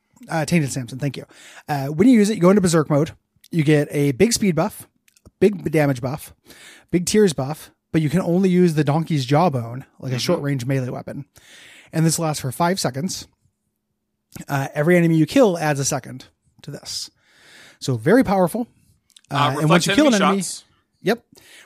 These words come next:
Speaker 1: Once you kill an enemy, you get a brief period of invincibility. So you don't get, uh, if an enemy explodes, you can still go up and fight him melee. So basically, you just want to tear through the level as fast as possible.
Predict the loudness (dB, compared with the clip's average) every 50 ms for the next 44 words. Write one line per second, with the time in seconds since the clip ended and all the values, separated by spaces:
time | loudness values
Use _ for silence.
0 | _ -2 -2 -2 -2 -4 -2 -2 0 0 0 0 0 0 2 2 2 0 0 0
1 | -2 -2 -2 -4 -8 -14 -18 -6 -2 0 0 2 2 2 0 0 0 -2 -2 -2
2 | -4 -4 -6 -6 -6 -6 -6 -8 -10 -12 _ _ _ _ _ _ _ _ _ _
3 | _ _ -6 -2 0 2 2 2 2 0 0 -2 -4 -6 -6 -6 -8 -10 -8 -4
4 | -2 -2 0 0 -2 -2 -4 -6 -2 0 0 0 0 0 -2 -4 -4 -2 -4 -2
5 | -2 -4 -4 -4 -6 -8 -6 -6 -6 -4 -4 -4 -4 -4 -4 -6 -6 -4 -6 -6
6 | -8 -10 _ _ _ _ _ _ _ _ _ _ -20 -20 -20 -20 -20 -20 _ 0
7 | 2 4 4 4 4 6 4 4 4 4 4 2 0 -2 -4 -2 -2 0 0 0
8 | 0 0 -2 -2 -2 -2 -2 -4 -6 -6 -6 -8 -10 -10 -12 -14 -14 -14 -14 -14
9 | -14 -16 -16 -18 -18 -18 -20